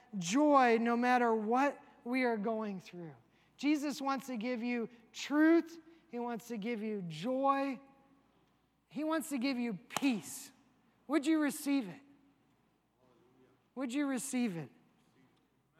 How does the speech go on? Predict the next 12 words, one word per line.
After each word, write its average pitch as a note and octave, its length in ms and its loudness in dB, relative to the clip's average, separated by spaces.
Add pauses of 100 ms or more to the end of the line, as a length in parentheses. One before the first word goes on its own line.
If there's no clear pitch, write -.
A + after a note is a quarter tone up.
(520)
I A3 60 -6
want B3+ 300 4
to B3+ 40 2
just A3+ 200 -2
lead B3+ 200 2
us B3 280 2
right A#3+ 200 2
now A#3 320 2
to A3 180 -6
receive G#3 800 -2 (420)
from A3 340 -4
Jesus F3 760 -6